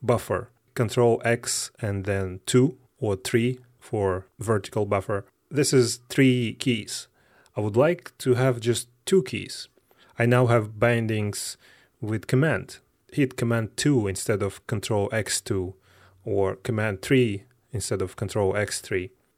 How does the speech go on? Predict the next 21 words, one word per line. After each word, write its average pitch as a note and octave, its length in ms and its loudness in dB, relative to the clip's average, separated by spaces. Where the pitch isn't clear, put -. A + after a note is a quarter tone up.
And B2 120 4
I C3 80 6
also E3+ 260 4
have A#2 340 0
command B2 360 2
W G#2 460 2
to - 220 -6
close A#2 680 2
a A2+ 60 -4
buffer, G#2 460 -4
an A2+ 80 -4
active A2 320 -6
buffer. F#2+ 320 -6
And B2 360 -2
it's B2+ 260 2
the A#2 100 0
same D#3 340 2
kind B2+ 260 2
of A2 280 -2
muscle B2+ 300 2
memory G#2 540 0